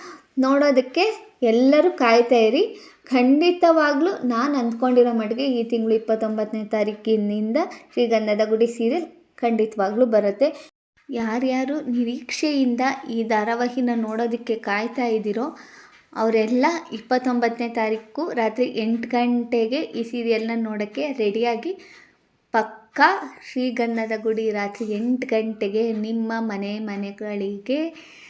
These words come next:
ಇಪ್ಪತ್ತೊಂಬತ್ತನೇ ತಾರೀಕಿನಿಂದ ಬರ್ತಾ ಇದೆ. ಆ,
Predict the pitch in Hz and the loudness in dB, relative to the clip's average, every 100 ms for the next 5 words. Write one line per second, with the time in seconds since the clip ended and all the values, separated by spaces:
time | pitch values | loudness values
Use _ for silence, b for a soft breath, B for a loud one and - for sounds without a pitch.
0 | B B B B - 240 247 240 247 240 | B B B B -10 0 2 4 4 2
1 | 240 233 226 214 214 226 220 214 226 330 | 2 -4 -2 -2 -2 -2 -4 -4 -6 -6
2 | 233 - 226 220 226 - 269 254 226 247 | -8 -8 -2 -2 -4 -4 0 2 0 0
3 | 330 349 - B B B | -2 -4 -18 B B B